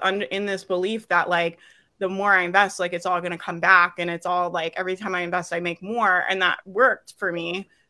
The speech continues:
to an extent, right? When I was investing in, like, one thousand dollar things, two thousand dollar things, I did get the investment back multiplied, like, many times from those programs. And so as it grew, it was really easy for me to be like, "Oh, now we'll do twenty-five thousand dollar masterminds. We're gonna do ten thousand dollar programs. We're gonna do,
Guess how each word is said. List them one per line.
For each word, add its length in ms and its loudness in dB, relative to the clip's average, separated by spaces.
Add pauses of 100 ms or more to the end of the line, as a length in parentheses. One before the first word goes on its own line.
(140)
to 120 -6
an 80 -4
extent, 600 0
right? 320 2
When 120 -2
I 60 4
was 140 -2
investing 460 0
in, 100 0
like, 320 -2
one 280 -2
thousand 300 0
dollar 220 2
things, 320 -4
two 140 -8
thousand 320 0
dollar 220 -2
things, 400 -6 (160)
I 140 4
did 380 -4
get 200 -2
the 220 2
investment 460 -4
back 260 0
multiplied, 640 -6
like, 140 -8
many 320 -4
times 320 -6
from 140 -12
those 180 -6
programs. 600 -6 (440)
And 160 -2
so 320 2
as 240 6
it 180 0
grew, 380 2
it 100 2
was 160 -4
really 220 -2
easy 280 -4
for 140 -6
me 80 -4
to 60 -4
be 100 -2
like, 180 0
"Oh, 120 2
now 240 4
we'll 100 2
do 160 -4
twenty-five 540 0
thousand 260 -4
dollar 140 0
masterminds. 580 0
We're 60 -2
gonna 160 2
do 120 -2
ten 280 0
thousand 260 2
dollar 220 0
programs. 420 -2
We're 100 -2
gonna 200 0
do, 320 -2